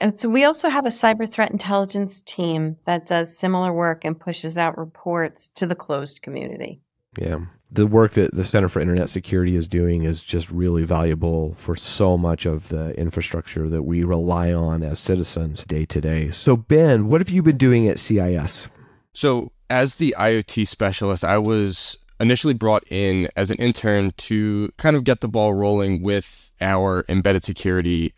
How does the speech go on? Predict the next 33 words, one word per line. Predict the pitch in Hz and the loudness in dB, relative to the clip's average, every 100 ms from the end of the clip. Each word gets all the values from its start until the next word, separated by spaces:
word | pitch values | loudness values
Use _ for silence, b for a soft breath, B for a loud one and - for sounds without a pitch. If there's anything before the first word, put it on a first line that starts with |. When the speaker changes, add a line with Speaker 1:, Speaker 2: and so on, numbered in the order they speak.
| - | 0
Speaker 3:
I | 87 | 2
O | 87 | 2
T | 78 - 85 | 0 -4 0
guidance. | 78 62 - - - b b b b | 2 0 -2 -10 -14 b b b b
It's | 87 - | -8 0
a | 90 82 - | 0 0 0
I | 95 95 | 2 4
O | 95 | 2
T | - 92 | 0 0
guidance | 87 87 87 82 - - | 4 4 2 -2 -6 -12
that | - 85 85 - | -4 0 0 0
is | 90 85 82 - - | -2 0 -2 -6 -10
structured | - - 117 - 202 - | -10 0 0 2 -2 -2
to | 107 | -4
really | 104 123 | 0 2
help | 92 98 98 - - _ | 0 -2 -2 -4 -20 _
vendors | 87 82 98 92 90 85 82 - - b b b b _ | -4 2 2 4 2 0 -2 -6 -16 b b b b _
build | - 110 - - | 0 2 0 -4
in | 95 98 95 | 0 0 0
security | - 87 - 98 95 87 80 | -4 -8 -2 0 2 0 -4
during | - 90 90 87 | -2 0 2 0
their | 82 85 82 _ - | 0 -2 -4 _ -6
design | 92 85 92 87 87 87 87 87 - | -4 0 2 2 2 2 0 -2 -4
and | 87 85 | -2 0
research | 95 107 107 101 - | 0 0 0 -2 -2
phase. | 104 98 95 92 - - b b | 0 2 4 0 -4 -16 b b
So | - - 101 | -6 0 0
when | 101 101 95 | 2 2 2
those | 110 104 95 - | 2 0 0 -8
devices, | - 90 87 92 - 95 92 87 | -4 0 2 0 0 0 0 -2
whether | 87 87 87 | -4 0 0
it | 87 82 - | 0 -4 -4
be | 87 92 | -2 0